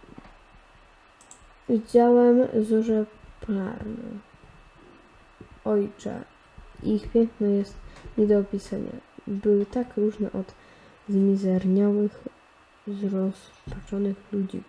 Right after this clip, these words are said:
którzy mnie otaczają. Nie wiem już, czy jesteśmy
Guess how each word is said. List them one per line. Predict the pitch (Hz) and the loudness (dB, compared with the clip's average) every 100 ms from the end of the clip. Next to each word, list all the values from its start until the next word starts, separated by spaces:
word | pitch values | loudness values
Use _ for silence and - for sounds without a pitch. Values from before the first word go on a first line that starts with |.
| _ | _
którzy | - 190 | -10 -4
mnie | 180 180 190 202 - - - - _ _ _ _ _ _ _ _ - | -2 0 -2 -4 -10 -20 -20 -20 _ _ _ _ _ _ _ _ -12
otaczają. | 202 202 - 180 175 170 | -2 0 0 -2 0 2
Nie | 190 226 | 2 6
wiem | 233 196 - | 6 4 0
już, | 190 202 202 - - | -4 -2 -4 -12 -12
czy | 185 | -8
jesteśmy | 185 - 208 190 196 185 | -6 -6 -8 -6 -4 -6